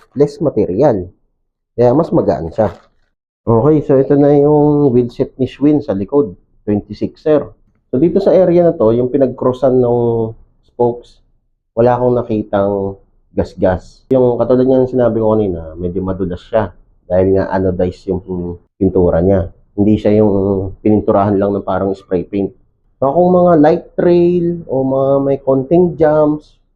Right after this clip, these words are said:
o yung hindi naman gaanong aggressive na trail, pwede to. Masasabi ko nang makaka-survive yung bike mo sa Ragusa spokes. Kasi ba-, bakal to eh. Bakal pa rin yan. Stainless steel.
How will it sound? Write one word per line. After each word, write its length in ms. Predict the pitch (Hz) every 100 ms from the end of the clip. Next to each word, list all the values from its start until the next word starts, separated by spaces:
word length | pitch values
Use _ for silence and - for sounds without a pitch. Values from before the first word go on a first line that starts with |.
| -
o 160 | 156
yung 240 | 170 180 175
hindi 240 | 185 180
naman 320 | 180 175 175
gaanong 480 | 170 104 143 147 135
aggressive 560 | 127 107 113 113 - 107
na 240 | 107 101
trail, 320 | - 98 98 104 - _ _ _ _ _ _ _
pwede 240 | 127 123 113
to. 240 | 110 101 90 _ _ _ -
Masasabi 480 | 107 110 123 120 120
ko 80 |
nang 480 | 127 117 117 110 107 _ _ _
makaka-survive 960 | - 117 123 113 - 120 104 110 104 110
yung 80 | 101
bike 240 | 98 -
mo 320 | 107 104 95 - _ _ _ _ _ _ _ _ _ -
sa 320 | 95 92 92
Ragusa 560 | 92 98 98 95 90 -
spokes. 560 | - - 95 92 - _ -
Kasi 320 | 185 170 147 123
ba-, 240 | 127 127 -
bakal 400 | 127 151 160 180
to 80 | -
eh. 160 | 151 -
Bakal 320 | 127 - 165
pa 80 | 160
rin 80 | 160
yan. 240 | 160 135 107 _ _ _ _
Stainless 480 | - 147 143 147 -
steel. 240 | - 160